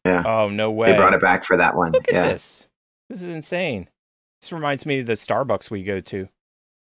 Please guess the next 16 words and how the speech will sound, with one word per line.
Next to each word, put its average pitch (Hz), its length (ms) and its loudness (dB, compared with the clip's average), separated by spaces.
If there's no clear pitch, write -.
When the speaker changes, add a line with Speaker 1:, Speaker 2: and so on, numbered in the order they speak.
Speaker 2:
There's 117 160 -6
a 117 40 -6
Starbucks 120 580 0
right 117 220 0
across 117 340 -2
the 117 80 -2
street 113 420 0
from, 95 420 -4
uh, 85 480 -8
or 101 100 -4
down 98 240 -2
the 92 60 -6
street - 320 -8
from 104 120 -6
the 95 60 -6
golf, - 540 0